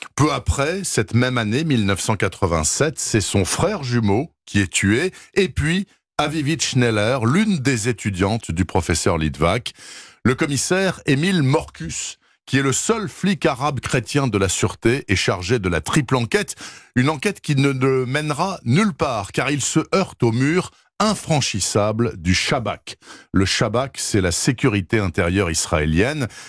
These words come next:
Il va donc prendre sa retraite sur cet échec magistral et jamais digéré. Mais, mais vingt ans plus tard, un nouvel enseignant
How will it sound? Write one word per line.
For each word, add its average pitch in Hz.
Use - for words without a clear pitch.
Il 98
va 104
donc 101
prendre 104
sa -
retraite 90
sur -
cet -
échec 98
magistral 107
et 95
jamais 135
digéré. 87
Mais, 170
mais 110
vingt 104
ans 120
plus 87
tard, 87
un 104
nouvel 185
enseignant 90